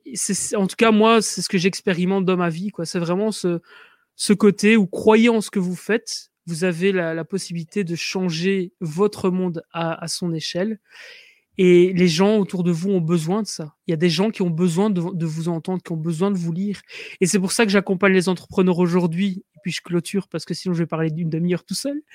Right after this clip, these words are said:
Monologue de fou. <laughs> Euh, mais ce qui, ce qui m'anime aujourd'hui, c'est d'aider les entrepreneurs parce que je, je, c'est le public avec, avec le, avec lequel j'adore travailler.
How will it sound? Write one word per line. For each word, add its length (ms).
Monologue 520
de 100
fou. 300
<laughs> 60
Euh, 100
mais 160
ce 80
qui, 140
ce 160
qui 100
m'anime 300
aujourd'hui, 340
c'est 140
d'aider 240
les 180
entrepreneurs 600
parce 180
que 80
je, 120
je, 400
c'est 160
le 80
public 240
avec, 160
avec 200
le, 220
avec 220
lequel 240
j'adore 320
travailler. 500